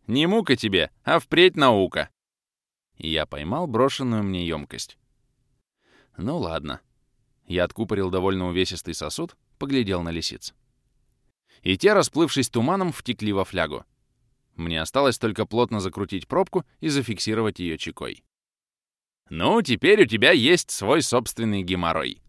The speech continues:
усмехнулся Сергеевич, подходя к кострищу и закладывая сухие сучья в колодец. «Давайте, подъём, раз уж встали, сварганим хороший завтрак.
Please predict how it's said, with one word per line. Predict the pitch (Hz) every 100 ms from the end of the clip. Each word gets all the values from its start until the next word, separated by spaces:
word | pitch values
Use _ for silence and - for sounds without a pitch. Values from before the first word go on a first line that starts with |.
| _ _ _ _ _ _
усмехнулся | - - 80 - 85 - 82
Сергеевич, | 76 80 135 165 -
подходя | 107 - 95 92
к |
кострищу | - - 139 180 - - _
и | -
закладывая | - 95 175 202 185 160
сухие | 127 117 151 160
сучья | - 104 104 92
в |
колодец. | - 90 80 50 - - _ _ _ _ _ _ _ _ _ _ _
«Давайте, | 87 92 110 139 131 92
подъём, | - 113 127 143 95 - _
раз | 90 107 110
уж | 113 -
встали, | - 160 151 87 _
сварганим | - 143 135 131 123
хороший | 104 107 98 - 101
завтрак. | 90 - -